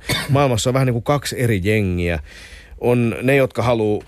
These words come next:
seuraavaksi raketilla Marsiin ja startuppeja perustella, ja sitten on ne, jotka haluu takas sinne kuuskytluvulle. On niin kuin paljon hyviä uutisia, mut silti koko aika tuntuu, että menee helvetin huonosti.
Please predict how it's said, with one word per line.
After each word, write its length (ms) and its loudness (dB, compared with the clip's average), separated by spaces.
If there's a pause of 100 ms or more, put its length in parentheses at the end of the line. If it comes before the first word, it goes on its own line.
seuraavaksi 520 0
raketilla 460 -2
Marsiin 680 -2
ja 140 0
startuppeja 680 -2
perustella, 580 0
ja 60 0
sitten 200 -6
on 40 -2
ne, 60 2
jotka 240 -2
haluu 220 0
takas 280 -4
sinne 140 -4
kuuskytluvulle. 840 -8 (720)
On 100 2
niin 100 2
kuin 100 -6
paljon 260 2
hyviä 320 2
uutisia, 420 0
mut 120 -4
silti 220 -2
koko 220 0
aika 140 -2
tuntuu, 420 -2
että 120 -6
menee 260 0
helvetin 420 -2
huonosti. 560 -10